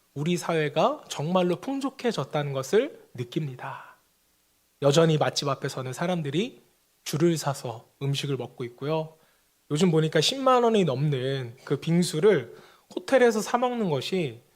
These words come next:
젊은 세대들에서는 굉장히 유행이라고 합니다. 명절 연휴가 되면 매번 해외 여행자 최대 수는 갱신을 합니다. 아파트마다 그 비싼 자동차가 너무 많아서 주차할 공간이 없어졌습니다.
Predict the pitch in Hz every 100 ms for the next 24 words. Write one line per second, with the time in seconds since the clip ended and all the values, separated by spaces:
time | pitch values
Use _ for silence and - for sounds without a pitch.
0 | _ - - 151 175 165 170 165 151 147
1 | 143 135 135 170 254 - - - 139 139
2 | 123 117 160 165 143 131 139 165 143 135
3 | - - _ _ _ _ _ _ _ -
4 | 135 147 131 120 139 131 123 120 165 262
5 | - _ _ - - _ 127 123 131 151
6 | 240 - _ - 202 202 190 139 131 135
7 | 139 131 - 190 185 180 175 175 127 -
8 | 135 135 135 131 135 135 139 139 - _
9 | _ _ _ _ _ _ _ - 139 190
10 | 190 208 175 143 180 135 123 190 190 180
11 | - - 175 - 143 165 - 156 135 135
12 | 240 226 143 123 - 185 127 - _ _
13 | - 143 160 156 147 135 127 123 175 269
14 | - - 107 - 131 120 - 131 139 -
15 | -